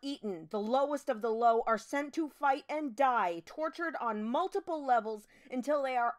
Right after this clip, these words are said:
utterly loyal to Darkseid, and it is Granny who facilitates it.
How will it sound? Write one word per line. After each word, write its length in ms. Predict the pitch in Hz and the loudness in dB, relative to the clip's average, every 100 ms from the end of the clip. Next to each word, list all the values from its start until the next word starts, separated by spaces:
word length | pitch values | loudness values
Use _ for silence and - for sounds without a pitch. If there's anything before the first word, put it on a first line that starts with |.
| - | 4
utterly 440 | 277 330 330 311 | 4 4 0 -2
loyal 440 | 269 262 247 220 208 | 0 2 2 0 -4
to 160 | 233 | -6
Darkseid, 760 | 208 226 247 240 - 185 160 151 - - | -4 2 2 2 -4 -2 -2 -4 -16 -8
and 160 | 214 247 | -4 -2
it 120 | 269 | -4
is 140 | 262 | -6
Granny 560 | - - 262 285 269 262 | -10 -6 -4 -2 -2 -4
who 140 | 233 | -4
facilitates 880 | 220 208 - 247 214 180 180 131 - | -6 -10 -10 -6 -6 -6 -8 -12 -16
it. 220 | - _ | -18 _